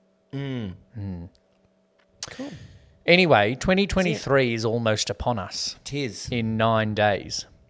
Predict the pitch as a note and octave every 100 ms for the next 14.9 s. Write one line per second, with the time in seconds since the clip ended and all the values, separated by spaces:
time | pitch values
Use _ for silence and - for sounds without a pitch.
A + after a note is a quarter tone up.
0 | _ _ _ _ _ _ A#2 - A2 G#2
1 | - G#2+ - G2+ B2 C3 G#2+ G2 G2+ G2+
2 | - G#2+ A2 G#2 A#2+ - - - - A2
3 | G#2+ - - - _ - C#3 C3+ C#3+ D3
4 | C#3+ D#3 _ _ - - _ _ - -
5 | - - - - C#3+ C#3 A3 A3+ D#3+ D3
6 | D3 - - - B2+ B2 B2 A#2+ - G#2
7 | B2+ C#3 - - C#3 A#2+ G#2 G2+ F#2 G#2
8 | - - G2 D#3+ - - - - - F3+
9 | C#3+ D3 B2 F#3 G3+ G3+ C#3+ B2+ B2 -
10 | - C3 C#3 C#3 C#3+ - G#2 - - -
11 | - - - - D#3 D3 G#3+ A3+ G#3+ G3
12 | - F3 - D3+ D3 - C3+ B2+ B2+ -
13 | B2 B2+ A#2 A2 - G#2+ - G2 G2+ A#2
14 | C3+ F3 G#3 D#3 D3+ D#3 D#3+ D3+